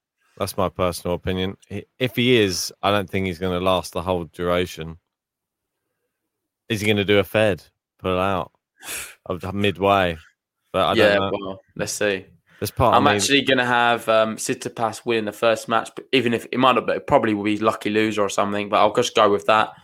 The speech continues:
Speaker 1: Yeah, I
Speaker 2: Um, then
Speaker 1: guess
Speaker 2: I'm gonna
Speaker 1: so.
Speaker 2: have Gilles Simon.
Speaker 1: Safe and safe bet. Uh, Gal Monfils are a qualifier now. Oh God, what's this nightmare? Um, the qualifier.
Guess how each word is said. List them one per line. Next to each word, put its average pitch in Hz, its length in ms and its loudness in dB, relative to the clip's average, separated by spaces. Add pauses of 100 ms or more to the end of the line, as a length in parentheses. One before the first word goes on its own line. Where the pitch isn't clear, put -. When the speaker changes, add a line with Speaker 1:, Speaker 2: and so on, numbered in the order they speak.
(240)
Speaker 1:
Yeah, 82 260 -6
I 104 40 4
Speaker 2:
Um, 104 100 -2
then 123 100 2
Speaker 1:
guess 127 40 4
Speaker 2:
I'm 120 60 0
gonna 113 140 2
Speaker 1:
so. 113 60 4
Speaker 2:
have - 100 -10
Gilles 117 260 4
Simon. 110 420 2 (720)
Speaker 1:
Safe - 520 -4
and 85 220 -6
safe 104 340 0 (100)
bet. 87 260 0 (760)
Uh, 95 560 0 (1600)
Gal 98 200 0
Monfils 98 500 -2
are 92 100 -2
a 87 40 -4
qualifier 82 720 -2
now. 85 380 -8
Oh 85 200 -20 (140)
God, 85 340 -10 (220)
what's - 160 -20
this 82 180 -18
nightmare? 87 640 -8 (580)
Um, 98 800 2 (1500)
the 87 80 -16
qualifier. 101 840 0